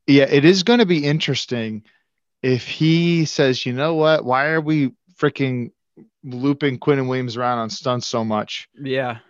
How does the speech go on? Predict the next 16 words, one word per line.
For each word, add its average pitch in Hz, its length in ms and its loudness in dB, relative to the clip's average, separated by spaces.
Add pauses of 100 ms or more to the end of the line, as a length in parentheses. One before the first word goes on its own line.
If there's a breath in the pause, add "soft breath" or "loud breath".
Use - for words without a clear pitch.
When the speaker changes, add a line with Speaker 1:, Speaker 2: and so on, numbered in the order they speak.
(120)
Speaker 2:
yeah. 110 260 -12 (180)
Speaker 1:
Let's 147 240 2
just 160 160 2
shoot 156 260 6
him 139 140 4
in 131 60 2
the 127 80 0
gap 127 300 0
more 120 180 -2
often." 113 340 -2
And 123 140 -6
if 117 100 -6
he 123 80 -4
does 139 320 2
do 135 180 2
that, 170 340 2